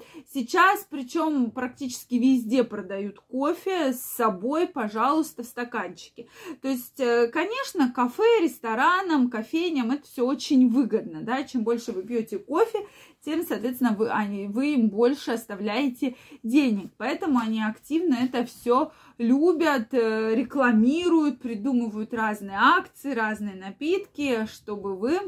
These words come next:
были довольны и к ним как можно чаще ходили. Так вот, что же кофе оказывает на ваше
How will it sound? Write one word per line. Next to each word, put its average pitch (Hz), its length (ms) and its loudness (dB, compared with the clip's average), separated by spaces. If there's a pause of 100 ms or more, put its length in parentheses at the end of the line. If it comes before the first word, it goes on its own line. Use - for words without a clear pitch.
(1300)
были 240 280 0
довольны 220 540 -2
и 196 40 -12
к - 60 -20
ним 247 180 0
как 214 160 -8
можно 220 320 -4
чаще 214 320 -8
ходили. - 560 -8 (520)
Так 359 200 2
вот, 359 300 0
что 392 460 0
же 392 120 -6
кофе 349 400 -4
оказывает 254 500 -2
на 220 120 -4
ваше 240 420 -2